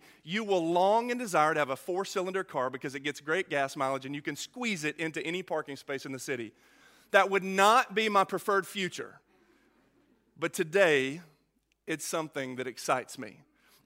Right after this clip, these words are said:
I know the needle moves pretty easily for me,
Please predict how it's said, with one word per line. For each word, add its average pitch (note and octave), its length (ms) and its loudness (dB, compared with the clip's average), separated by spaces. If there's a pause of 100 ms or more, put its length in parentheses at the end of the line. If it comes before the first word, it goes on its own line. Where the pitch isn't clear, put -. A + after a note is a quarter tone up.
I A3 260 10
know F#3+ 560 4 (1040)
the C3+ 60 -6
needle G3 380 -4
moves F3+ 560 -4 (100)
pretty D#3+ 320 -6
easily B2 320 -8
for B2+ 160 -10
me, A#2+ 320 -14